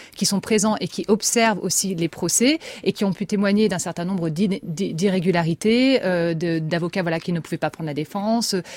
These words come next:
de, euh, de questions qui étaient, euh, posées où la, la, la réponse n-, n'était pas attendue, des personnes qui étaient sorties de la salle. Enfin, il y avait un certain nombre d'i-, d'irrégularités qui ont été pointées.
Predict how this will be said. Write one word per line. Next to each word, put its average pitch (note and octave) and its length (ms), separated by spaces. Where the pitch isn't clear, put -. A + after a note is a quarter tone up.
de, F3+ 120
euh, E3+ 560
de E3 120
questions G3 420
qui - 180
étaient, F3 320
euh, D#3+ 100
posées G3 640
où F#3 160
la, E3 260
la, D#3 200
la E3 80
réponse E3+ 340
n-, E3 160
n'était D#3+ 220
pas E3+ 120
attendue, E3+ 540
des F#3 100
personnes E3+ 280
qui F#3+ 80
étaient E3 160
sorties - 240
de F3 60
la F3 80
salle. A3+ 120
Enfin, F#3+ 160
il E3 40
y E3+ 40
avait E3+ 120
un F3 40
certain G#3 240
nombre G3+ 160
d'i-, F3 220
d'irrégularités F3+ 640
qui - 80
ont F3 40
été D#3+ 140
pointées. C4 460